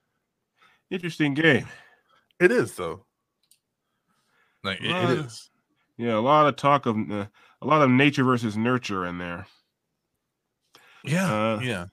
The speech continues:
Speaker 1: And let's see, for the, uh, viewers or listeners, whichever, I, I've, uh, finally watched, uh, I watched the la-, uh, the, the fourth of the, uh, E-, uh, Evangel-,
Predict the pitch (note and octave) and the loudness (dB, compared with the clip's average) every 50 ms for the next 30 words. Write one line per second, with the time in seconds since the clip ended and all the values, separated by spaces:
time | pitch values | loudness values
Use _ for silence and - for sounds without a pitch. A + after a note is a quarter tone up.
0 | _ _ _ _ _ _ _ _ _ _ _ _ _ _ _ _ _ _ _ _ | _ _ _ _ _ _ _ _ _ _ _ _ _ _ _ _ _ _ _ _
1 | A2 A2 A2 A2 A2 A2+ A2+ A2 - B2 A2 G#2 - A2 G#2 A2 G#2+ G#2+ G#2+ G#2+ | -4 -4 -2 -2 -2 -2 -4 -4 -2 -4 -4 -4 -4 -6 -6 -4 -4 -4 -2 -2
2 | G#2 G#2 G2+ G2+ G2+ G2 C3 D3 D#3 D#3 D#3 D3+ D3+ C#3+ A#2+ A#2+ A2+ A2 G#2+ G#2 | -2 -2 -2 -2 -2 0 0 2 2 4 4 4 2 2 2 2 0 0 0 0
3 | A#2+ B2+ A#2+ - B2+ B2+ B2+ B2 B2 A#2 - - - - _ _ _ _ _ _ | -2 -2 -2 -2 -2 0 0 0 0 -2 -4 -10 -16 -20 _ _ _ _ _ _
4 | - - E2+ - A#2 B2 A2 G2 F#2+ F#2+ F#2+ F#2+ G2 G2 G#2+ - G#2+ A#2 A2+ G#2+ | -16 -14 -6 -2 0 0 2 2 0 0 2 0 0 -4 -4 -2 0 0 0 0
5 | - - - _ - G#2+ G#2 G#2 G2 - A#2 A2+ A2+ A2+ G#2+ A2 A2 G#2+ G#2+ - | -2 -10 -16 _ -4 -2 -2 -2 0 0 0 0 0 0 0 0 0 0 0 -2
6 | - A2+ G#2 G2+ F#2 F2 E2 D#2+ - - - _ _ _ _ _ - - - - | -4 -4 -4 -4 -4 -6 -8 -12 -12 -14 -18 _ _ _ _ _ -20 -20 -20 -20
7 | - - - A#2 B2+ C#3+ C#3+ - C#3+ B2 A#2+ B2 C3 - A#2+ A#2+ A#2 A2+ A2 G#2+ | -18 -2 0 6 6 6 6 6 4 2 2 2 2 2 4 4 4 4 4 2
8 | G2+ G#2+ - - E3+ E3+ D3+ B2 - B2+ B2 G#2+ F#2+ B2 A#2 A2 G#2+ G#2 G2+ B2 | 0 -2 -4 -2 4 4 4 4 6 2 2 2 4 2 2 4 2 2 2 2
9 | A#2+ A2+ A2 F#2 C3 C3 A#2 A#2+ A2+ A2+ G#2 A#2+ A#2+ A#2 | 2 2 2 2 0 2 2 2 0 2 2 2 2 2